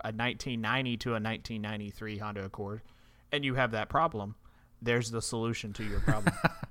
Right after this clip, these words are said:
Speaker 2: It's that one guy, probably eighteen years from now, who just stumbles on this podcast and is like, "That's what I needed
Speaker 1: Stumbles
Speaker 2: to
Speaker 1: on
Speaker 2: do."
Speaker 1: Man,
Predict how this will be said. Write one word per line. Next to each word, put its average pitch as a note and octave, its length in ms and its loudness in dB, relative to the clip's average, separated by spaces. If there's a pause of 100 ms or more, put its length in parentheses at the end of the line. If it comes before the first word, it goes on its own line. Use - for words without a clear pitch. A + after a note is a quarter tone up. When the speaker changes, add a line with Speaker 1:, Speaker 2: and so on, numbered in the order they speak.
(120)
Speaker 2:
It's A2+ 180 0
that A#2+ 140 4
one A2 380 6
guy, G2+ 480 4 (460)
probably A#2 640 6 (640)
eighteen A#2 460 2
years G2+ 260 4
from F2 160 0
now, E2 300 2 (240)
who F#2 120 2
just - 480 -4
stumbles G2 460 2
on F2+ 140 2
this F2 140 -2
podcast E2 580 0
and D2 100 -8
is C#2+ 80 -10
like, - 200 -8
"That's D#3 420 0
what B2 120 4
I G#2+ 120 6
needed G#2 160 4
Speaker 1:
Stumbles B2+ 240 2
Speaker 2:
to - 60 4
Speaker 1:
on D#2 40 -4
Speaker 2:
do." F2+ 220 -8 (640)
Speaker 1:
Man, B2 580 -6